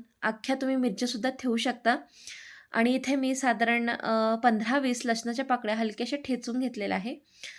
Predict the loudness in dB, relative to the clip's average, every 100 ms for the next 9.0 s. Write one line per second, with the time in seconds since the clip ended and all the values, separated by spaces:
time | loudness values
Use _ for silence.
0 | -20 -20 -20 _ -2 2 4 4 4 2
1 | 2 0 0 2 2 2 0 0 2 2
2 | 2 2 0 0 2 4 2 2 2 4
3 | 2 2 0 0 -2 -2 -2 -2 0 -2
4 | -2 0 2 2 0 0 0 -2 -6 -16
5 | -18 2 6 6 6 2 -2 -2 0 0
6 | 0 0 2 2 2 2 2 0 0 -2
7 | 0 0 0 0 -2 -2 -2 0 2 2
8 | 0 -2 -2 -2 -2 -2 -2 0 0